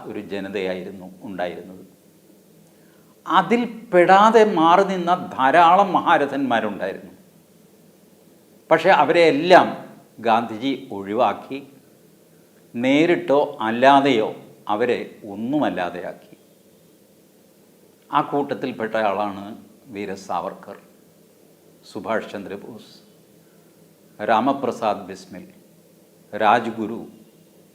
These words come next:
ഇവരെ ആരെയും ഗാന്ധിജി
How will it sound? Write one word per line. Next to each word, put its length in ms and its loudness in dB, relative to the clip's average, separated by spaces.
ഇവരെ 280 0
ആരെയും 680 4
ഗാന്ധിജി 580 0